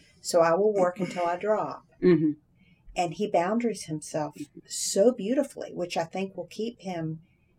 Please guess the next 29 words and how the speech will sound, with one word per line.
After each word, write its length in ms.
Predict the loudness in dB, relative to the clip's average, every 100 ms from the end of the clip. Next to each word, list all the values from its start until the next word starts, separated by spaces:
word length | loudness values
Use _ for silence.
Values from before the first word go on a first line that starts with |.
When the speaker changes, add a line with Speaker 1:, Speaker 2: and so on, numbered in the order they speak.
| _ _ -2
Speaker 1:
in 320 | 2 4 2
pastoral 580 | -2 -6 -6 -8 -6 -4
work, 440 | -2 0 0 -4 _
which 260 | -8 -8 -8
Speaker 2:
Yeah. 100 | -16 _ _ _ _ _ _ -10
Speaker 1:
is 140 | -6
very 320 | 4 6 6 6
hard. 320 | 4 4 2 _ 0
I 140 | 2
would 140 | 2 0
imagine 460 | 0 2 2 -2
that's 180 | -10 -4
very 160 | -4 2
difficult 500 | 2 2 2 0 0
for 140 | -4
a 40 |
five 300 | -2 0 0
in 80 | -2
a 80 | -6
recovery 400 | -6 -4 -2 -2
ministry 440 | -4 -4 -4 -6 -6
where 100 | -4
we 120 | -6
have 100 | -6
a 40 |
lot 200 | -8 -8
of 80 | -10
crises. 720 | -8 -8 -8 -14 -18 -20 -10
Speaker 2:
Yeah. 180 | -8